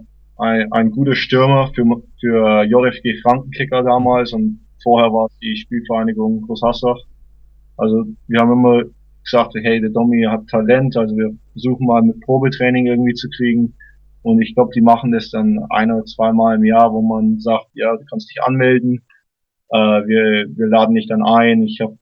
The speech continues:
ich hab's gemacht, ich hab gut gespielt, aber leider damals, ja, war's einfach nicht, äh, genügend.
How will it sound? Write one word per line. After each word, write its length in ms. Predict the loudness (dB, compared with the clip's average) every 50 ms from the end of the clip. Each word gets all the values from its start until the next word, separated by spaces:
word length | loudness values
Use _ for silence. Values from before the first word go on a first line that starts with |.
| -20 -16
ich 120 | -12 -8 -8
hab's 240 | -6 -8 -8 -12 -4
gemacht, 260 | 0 0 0 0 0 -6
ich 100 | -12 -10 -10
hab 140 | -10 -8 -4
gut 180 | -6 -6 -4
gespielt, 400 | -6 -12 -6 -2 0 2 2 2
aber 260 | 2 2 2 0 0 -2 -4 _ 0
leider 240 | 2 4 4 4 2
damals, 580 | 0 0 0 0 0 0 0 -2 -2 -4 -8 -10
ja, 200 | -6 -6 -6 -6 -8 -6
war's 220 | -2 -2 -2 0
einfach 260 | -2 -4 -6 -6 -10 -10
nicht, 360 | -10 -10 -10 -10 -14 -20 _ _ _ _ _ _ _ _ _ _ _ _ -4
äh, 240 | -2 0 0 0 0
genügend. 720 | 0 2 2 4 2 2 0 -2 -2 -2 -4 -8 -16